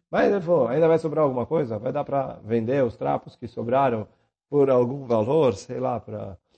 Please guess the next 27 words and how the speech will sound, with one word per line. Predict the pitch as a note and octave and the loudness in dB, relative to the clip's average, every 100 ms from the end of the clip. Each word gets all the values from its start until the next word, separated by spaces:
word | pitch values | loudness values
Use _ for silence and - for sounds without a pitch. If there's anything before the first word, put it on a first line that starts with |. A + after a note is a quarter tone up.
| _ _ | _ _
costurar | - A#2+ A#2+ A#2+ C#3+ | -8 -4 2 2 4
alguma | B2 A2+ A2 | 2 0 -4
coisa, | F2 C3 D3+ B2+ A2 G#2 | -2 2 2 2 -2 -6
pra | F#2+ G#2+ G#2 G2+ F#2 | -8 -8 -8 -8 -10
fazer | A#2 G2+ B2+ | -8 -4 0
um | C3+ B2 A#2+ A2+ A2 | 0 0 -2 -4 -6
tra-, | A2 A#2 C3+ C3+ A#2+ | -4 -2 0 0 -2
um, | A2+ A2 A2 A2 G#2 G2 _ _ _ - | -4 -4 -8 -10 -10 -14 _ _ _ -10
um, | A2+ A2+ G#2+ - - _ | -6 -6 -8 -12 -18 _
um | B2 A2+ A2 | -16 -12 -4
conserto, | A2+ G#2+ - C#3 D3+ A#2 - | 0 0 2 4 4 2 -2
alguma | A2 G#2+ G#2 A2+ A#2+ | -8 -8 -8 -10 -8
coisa | B2 A#2+ D#3+ | -2 -2 -2
assim. | - D#4 F4 D#4 | -6 -2 -2 -2
Então | D4 C4+ B3+ C4 | -2 0 0 2
ele | A#3 | 0
falou: | E3+ F3+ F#3 F3+ - _ _ - | 2 2 4 2 -4 _ _ -2
isso | E3+ E3 | -2 2
é | E3+ F3 | 2 2
considerado | E3+ E3+ D#3 C#3+ C#3 D#3 D3+ E3 | -2 -6 -4 -2 0 0 -2 -2
que | E3 D3+ D3+ C3+ | -4 -4 -4 -4
não | B2 D3+ D#3+ | -2 0 2
vai | C#3 D3 C3 | 2 0 -2
se | - C#3 C3 | -4 -6 -4
esgotar | C3 A2 A2+ A2 C3 B2 | -4 -2 -2 -2 0 0
o | B2 | -2
capital | C#3+ C#3 E3+ G3 G3 G#3 | -4 -4 -2 2 2 0